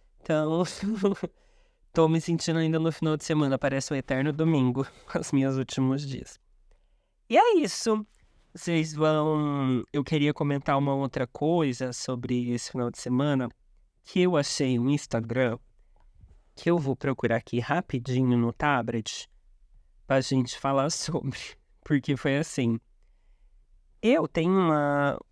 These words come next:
uma coisa com a morte um pouquinho diferente. Atualmente, eu não vejo muito a morte como eu vivia de antigamente.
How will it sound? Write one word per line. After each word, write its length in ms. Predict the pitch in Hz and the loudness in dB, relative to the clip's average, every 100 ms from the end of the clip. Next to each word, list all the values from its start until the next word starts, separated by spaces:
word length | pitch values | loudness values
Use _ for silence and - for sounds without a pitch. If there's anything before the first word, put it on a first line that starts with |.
| - | -8
uma 680 | 143 135 131 127 123 127 127 | -2 0 0 -2 -2 -4 -6
coisa 380 | - 151 147 135 | -2 0 0 -2
com 200 | - 127 | -4 0
a 80 | 120 | 2
morte 480 | 127 139 131 - 135 | 2 2 0 -2 -6
um 80 | |
pouquinho 560 | 123 131 - - 160 190 | -6 -8 -8 -2 2 2
diferente. 880 | 180 170 196 196 127 113 - - - _ | -2 -4 -2 0 2 0 -2 -12 -14 _
Atualmente, 1000 | - 143 - 160 147 127 131 147 131 - | -12 -10 -2 2 2 2 2 0 -2 -6
eu 140 | 120 123 | -2 0
não 220 | 135 175 | 2 0
vejo 480 | 170 139 131 135 139 | 0 0 0 0 0
muito 500 | 131 131 127 127 131 | 0 0 0 -2 0
a 40 | |
morte 580 | 139 123 123 120 - 139 | 2 2 2 0 -4 -8
como 240 | - 131 | -6 -4
eu 80 | 131 | -4
vivia 1000 | 127 127 131 - 131 135 139 143 139 139 | -4 -8 -10 -16 -8 -2 -2 0 0 -2
de 160 | 131 139 | -4 -2
antigamente. 800 | 139 - 139 151 139 120 - - | -2 -2 0 2 2 0 -2 -14